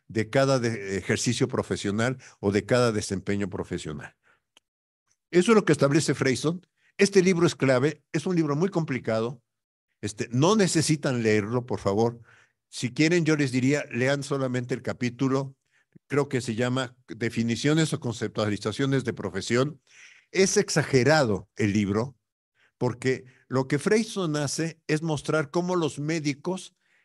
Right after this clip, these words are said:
en Inglaterra se impusieron a las enfermeras, a los químicos y a los demás grupos profesionales. Y cómo el médico logró que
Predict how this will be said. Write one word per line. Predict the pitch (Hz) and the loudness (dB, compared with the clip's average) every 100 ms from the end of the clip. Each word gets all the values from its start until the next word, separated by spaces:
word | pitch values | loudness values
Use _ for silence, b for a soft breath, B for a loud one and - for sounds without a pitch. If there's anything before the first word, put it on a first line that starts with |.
| _ _ | _ _
en | 120 123 | 0 2
Inglaterra | 208 190 165 - 135 131 139 127 | 2 4 2 4 2 2 -2 -4
se | - 127 | -6 -4
impusieron | 113 117 117 151 151 139 120 | -4 -4 -2 2 2 2 -2
a | |
las | 110 101 | -6 -4
enfermeras, | 107 92 107 120 139 147 135 | -4 -2 0 2 2 2 0
a | 110 | 0
los | 107 - | -2 0
químicos | 139 151 139 139 165 - B B B | 0 2 0 -2 -6 -6 B B B
y | 120 | 2
a | |
los | 117 104 | 4 2
demás | 120 135 143 | 2 2 2
grupos | 127 151 139 151 | 2 2 2 -2
profesionales. | - 113 110 101 107 101 92 92 - - _ _ _ b b | -4 -6 -6 -4 -4 -4 -6 -8 -12 -14 _ _ _ b b
Y | 117 | -2
cómo | - 170 185 | 4 4 6
el | 180 | 6
médico | 175 165 156 170 185 - _ | 6 4 2 2 0 -2 _
logró | 110 117 127 113 151 165 135 _ _ _ _ _ _ | 0 4 4 6 6 6 2 _ _ _ _ _ _
que | 120 123 117 | -2 -2 -4